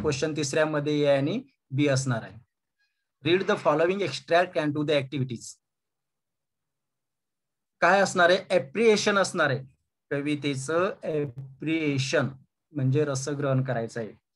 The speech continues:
Section three याच्यामध्ये किती type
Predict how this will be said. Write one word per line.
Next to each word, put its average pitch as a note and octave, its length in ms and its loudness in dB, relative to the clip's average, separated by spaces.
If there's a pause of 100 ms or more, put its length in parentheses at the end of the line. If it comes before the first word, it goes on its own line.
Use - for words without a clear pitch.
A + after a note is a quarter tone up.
Section C3+ 460 -4
three C3+ 240 -4
याच्यामध्ये - 2000 -6
किती F#3 200 -4
type F#3 260 0